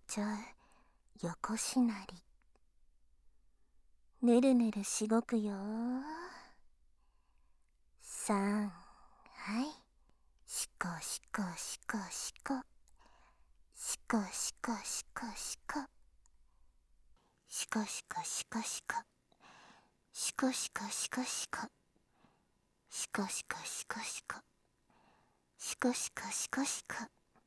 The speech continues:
おちんちんがこんな角度にされちゃうのは、ドキドキしちゃうよね。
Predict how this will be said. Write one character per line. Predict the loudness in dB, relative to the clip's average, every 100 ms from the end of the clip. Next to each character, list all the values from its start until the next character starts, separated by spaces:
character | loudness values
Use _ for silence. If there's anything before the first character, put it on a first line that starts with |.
| _ _ _ -20 -20 _ _ _ _ _
お | 0 0
ち | 6 8
ん | 8
ち | 4 2
ん | 2 0
が | -6 -6
こ | 0 2 4 4 4 4
ん | 4 2
な | 0
角 | 0 0 4
度 | 6
に | 8 6
さ | 2
れ | -2 0
ち | 4
ゃ | 6
う | 6
の | 4
は、 | 0 0 0 -2 -6 -10 -16 -16 -16 -18 -20 -20 2
ド | 2 4
キ | 2
ド | 2 0
キ | 0 -2
し | -2
ち | -2
ゃ | 0 0
う |
よ | 0 -4
ね。 | -6